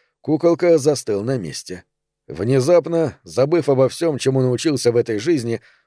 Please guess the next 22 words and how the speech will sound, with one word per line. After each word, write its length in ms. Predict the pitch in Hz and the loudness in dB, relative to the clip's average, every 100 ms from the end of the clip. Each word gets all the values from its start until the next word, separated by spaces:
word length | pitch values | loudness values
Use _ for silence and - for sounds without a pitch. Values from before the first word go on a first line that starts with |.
| _ | _
куколка 580 | - 170 165 151 160 131 | 0 2 2 2 2 2
выбежал 520 | 131 170 123 98 120 | 2 2 2 0 0
на 120 | 113 | 2
лужайку 540 | 120 117 165 170 170 156 | 0 2 2 2 2 0
с 120 | - | 2
оружием 500 | 127 156 127 143 135 | 2 2 2 0 0
наготове. 680 | 135 123 127 123 90 71 - _ _ _ _ - | 0 0 -2 -2 -6 -8 -18 _ _ _ _ -2
Рухнув 520 | 123 151 135 120 - | 2 2 0 -4 -2
плашмя, 500 | 104 - 120 160 135 _ _ _ - | -4 -2 0 -2 -2 _ _ _ -14
он 100 | - | -4
стал 220 | 123 120 | 0 0
всматриваться 680 | - 123 131 123 127 - 117 | 0 -2 0 0 0 0 -2
в 60 | |
тени — 460 | - 170 139 95 82 _ _ - | 0 0 0 -4 -10 _ _ -6
выискивая 600 | 80 143 131 120 117 98 | 0 0 0 0 2 0
в 60 | |
них 200 | 135 139 | -2 -4
хоть 260 | - 143 - | -4 -6 -4
какое-то 600 | 139 - 135 127 117 117 | -6 -6 -2 -2 0 -4
движение. 680 | 104 113 82 87 67 60 - _ _ _ _ | -4 -6 -4 -8 -8 -14 -20 _ _ _ _
Все 280 | - - 127 | -8 -2 -2
тихо. 440 | 123 98 - 67 | -2 -10 -12 -16